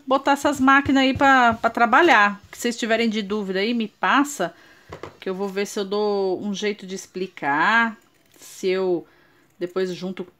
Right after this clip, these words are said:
com a Pri, a gente faz uma, uma live ou uma aula aí com vocês, não sei. Mas não deixa parado, não, tá? É um investimento muito caro pra ficar...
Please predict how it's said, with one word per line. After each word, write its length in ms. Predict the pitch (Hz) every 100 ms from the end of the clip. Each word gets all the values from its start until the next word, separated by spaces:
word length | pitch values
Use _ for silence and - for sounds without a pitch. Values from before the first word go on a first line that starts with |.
| _ _ -
com 100 | 175
a 80 |
Pri, 380 | 170 - 156 175
a 60 | 180
gente 240 | 170 -
faz 240 | - 170 180
uma, 440 | 170 160 143 143 _ _ _ _ _ _
uma 160 | 160 156
live 380 | 151 165 160 160
ou 80 |
uma 260 | 160 165 156
aula 240 | 156 156
aí 80 | 156
com 160 | 156 156
vocês, 500 | 156 156 156 156 160
não 120 | 160
sei. 480 | - - 151 156 165
Mas 520 | 165 160 156 151 -
não 120 | 160
deixa 280 | 156 180 240
parado, 540 | - 262 254 226 196
não, 300 | 175 160 220
tá? 400 | 254 - 233 285 285 _ _ _ _ -
É 60 |
um 80 | 175
investimento 500 | 185 208 214 220 220
muito 220 | 233 - - -
caro 320 | 220 240 226
pra 160 | 208
ficar... 500 | - 220 214 202 196